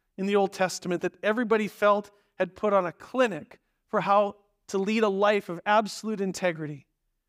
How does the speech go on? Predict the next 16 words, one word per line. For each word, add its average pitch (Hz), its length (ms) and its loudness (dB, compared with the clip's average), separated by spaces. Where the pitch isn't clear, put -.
And 185 120 -4
near 220 160 2
the 220 160 0
end 247 160 2
of 233 80 -2
his 202 160 -2
life, 185 240 2
his 175 140 -8
whole 196 160 -2
ministry 220 460 -2
and 202 120 -2
life 185 240 -2
unraveled 175 540 0
because 170 280 -4
of 170 140 -6
laziness 185 720 -4